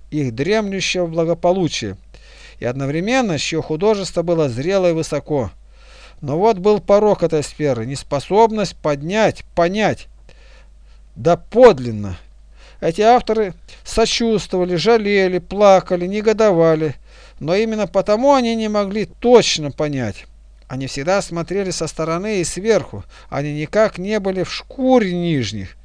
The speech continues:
И кто переносил одну ногу через этот забор, не мог перебросить второй.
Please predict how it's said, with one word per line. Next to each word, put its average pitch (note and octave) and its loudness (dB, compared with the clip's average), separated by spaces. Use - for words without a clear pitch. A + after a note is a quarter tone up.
И C3+ -8
кто F#3+ -4
переносил E3 -2
одну D#3+ -4
ногу E3+ -2
через D#3 -6
этот D3+ -4
забор, F3+ 4
не B2+ -8
мог E3+ -4
перебросить C#3+ -8
второй. B2 -6